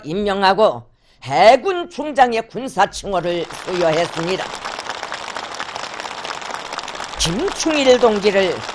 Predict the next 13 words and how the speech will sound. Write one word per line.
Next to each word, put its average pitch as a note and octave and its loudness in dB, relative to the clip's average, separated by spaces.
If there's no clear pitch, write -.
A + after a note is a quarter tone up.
조선인민군 D#4 0
항공 D#4 0
및 D#4+ -2
반항공군 C#4 0
사령관으로 A3+ 4
임명하고 G3 4
항공군 E4+ 0
중장의 C#4 2
군사 A#3 0
칭호를 F#3+ -2
수여했습니다. F3 0
회의에서는 C4+ 4
또한 C4 6